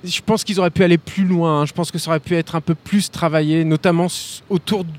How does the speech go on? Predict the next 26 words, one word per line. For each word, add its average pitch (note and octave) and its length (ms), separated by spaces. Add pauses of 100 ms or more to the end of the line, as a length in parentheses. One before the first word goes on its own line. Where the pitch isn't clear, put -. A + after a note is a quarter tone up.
(140)
ce - 140
qui F3 80
se D3+ 60
passe F#3 180
autour F#3 260
du D#3+ 80
personnage E3+ 440
central, D#3+ 420 (580)
euh, B2+ 500
d'humain. C#3 460
Euh, B2+ 300
bon, C3 200
voilà, B2 260
c'est, - 220
c'est, - 240
c'est - 160
un D3+ 120
peu, F3+ 320
c'est D#3+ 120
un, D3 180
c'est D#3 140
un D3+ 100
peu F3+ 140
dommage. F3 260
Et D#3 40
puis, D#3+ 140